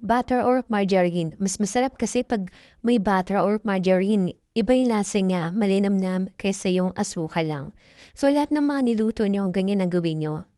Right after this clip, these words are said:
After na malagyan ng butter or margarine, i-dip nyo na siya sa asukal, magkabila, para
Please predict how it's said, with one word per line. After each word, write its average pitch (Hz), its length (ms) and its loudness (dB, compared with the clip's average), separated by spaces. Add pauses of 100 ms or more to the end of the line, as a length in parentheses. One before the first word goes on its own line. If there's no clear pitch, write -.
After 185 320 -2
na 202 160 0
malagyan 226 560 2
ng 240 80 0
butter 247 320 0
or 175 160 0
margarine, 202 640 0 (480)
i-dip 254 480 0
nyo 269 160 2
na 233 40 0
siya 220 120 -2
sa 190 200 -2 (200)
asukal, 175 640 -2 (160)
magkabila, 196 800 -2 (480)
para 170 400 2